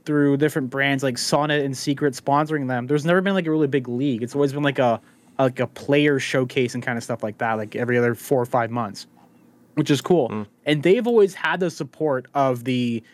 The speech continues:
Speaker 1: N H L organizations with the Toronto Maple Leafs and Flames buying them out of their situation in regards to financial stuff. And
Speaker 2: Was it not the P W H P A as well, like, at the All-Star game one year,
Speaker 1: Mm-hmm.
Speaker 2: they got that spotlight where the women got to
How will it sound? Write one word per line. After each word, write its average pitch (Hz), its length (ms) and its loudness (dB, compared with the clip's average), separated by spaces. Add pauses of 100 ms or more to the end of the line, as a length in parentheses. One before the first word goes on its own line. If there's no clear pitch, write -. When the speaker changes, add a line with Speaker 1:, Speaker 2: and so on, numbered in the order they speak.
(380)
Speaker 1:
N 160 120 0
H 143 240 -4
L 160 60 0
organizations 131 600 -4
with 120 100 -14
the 131 80 -8
Toronto 131 180 -6
Maple 123 220 -6
Leafs 120 320 -2
and 113 280 -8 (240)
Flames 117 480 -2 (220)
buying 123 300 0
them 123 120 -4
out 123 160 0
of 117 60 -6
their 117 120 -4
situation 120 720 -6 (180)
in 120 60 -6
regards 113 280 -2
to 117 40 -6
financial 135 420 0
stuff. - 320 -12 (580)
And 123 400 0 (200)
Speaker 2:
Was 147 220 2
it 151 80 -4
not 156 220 0
the 151 60 -4
P 151 160 -4
W 135 260 2
H 127 200 0
P 127 140 2
A 120 80 2
as 107 120 -4
well, 123 160 4
like, 98 160 0
at 104 120 -4
the 98 80 2
All-Star 95 460 0
game 85 280 -8
one 80 160 -4
year, 180 80 2
Speaker 1:
Mm-hmm. 247 120 2
Speaker 2:
they - 40 -4
got 95 220 -6
that 78 180 -4
spotlight 82 500 0
where 85 120 -4
the 82 80 -8
women 90 260 -6
got 87 200 -6
to 82 260 -6